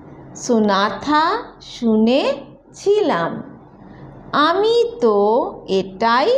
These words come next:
सुनेछिलाम। तो learners, अब है homework की बारी। homework ये है कि कमेंट में बताइए कि कम से कम इसका बंगला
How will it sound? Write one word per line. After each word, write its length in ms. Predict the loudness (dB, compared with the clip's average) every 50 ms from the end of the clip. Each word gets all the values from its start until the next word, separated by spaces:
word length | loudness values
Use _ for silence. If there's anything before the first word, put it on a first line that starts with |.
| 0 -2 -8 -16 -20 -20 -20 -20 -20
सुनेछिलाम। 1160 | -12 -8 -4 -2 0 0 0 0 -2 -4 -4 -4 -2 -2 0 0 0 0 -2 -4 -6 -8 -8
तो 100 | -8 -8 -6
learners, 540 | -6 -4 -4 -4 -4 -2 -2 -2 -2 -2 -2
अब 180 | 0 0 0 0
है 220 | 0 0 0 2 2
homework 420 | 2 2 2 2 2 0 0 0 -2
की 120 | -2 -2 0
बारी। 360 | 0 0 0 0 0 0 0
homework 480 | 0 0 0 0 0 0 0 -2 -2 -2
ये 180 | 0 2 2 2
है 460 | 2 0 -2 -2 0 0 0 0 -2 -4 -6 -14 -18 -20 -20 -20 -20 -10 -6
कि 100 | -6 -4
कमेंट 320 | -2 0 0 0 2 2
में 140 | 2 2 2
बताइए 840 | 2 0 0 0 0 0 2 2 2 0 0 0 2 2 2 2 0 -2 -4 -8 -14 -8 -6
कि 80 | -4 -4 -4 -8 -4 0
कम 300 | 2 2 2 2 0 -2 -2
से 320 | -4 -4 0 2 2 2 2 0 -2 -2
कम 300 | 0 0 0 -2 -4 -6 -10 -12 -16 -20 -20 -20 -20 -20 -20 -6 -4
इसका 380 | -4 -4 -4 -2 0 2 2 2
बंगला 460 | 4 2 0 0 0 2 2 2 0